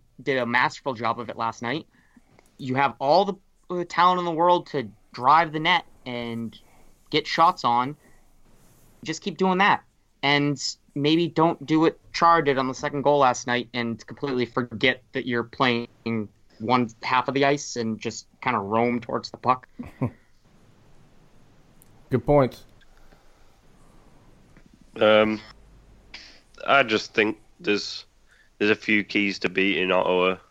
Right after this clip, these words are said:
Speaker 3: One of them is something that we missed from the Claude Ju-, Julien era, and that is dump and chase.
Speaker 2: Mm.
Speaker 3: It's the only way to beat the trap.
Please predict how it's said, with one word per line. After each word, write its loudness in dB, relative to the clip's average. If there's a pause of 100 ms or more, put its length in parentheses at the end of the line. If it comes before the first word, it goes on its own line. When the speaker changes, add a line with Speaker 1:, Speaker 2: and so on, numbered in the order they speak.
(120)
Speaker 3:
One 2
of 0
them 0 (720)
is 2
something 2
that 0
we 0
missed 0
from -2
the -2
Claude 2
Ju-, 2 (180)
Julien 2
era, 4
and -2
that 0
is -6 (120)
dump 0
and -2
chase. 0 (320)
Speaker 2:
Mm. -4
Speaker 3:
It's -20
the 4
only 4
way 4
to -6
beat -2
the -2
trap. 2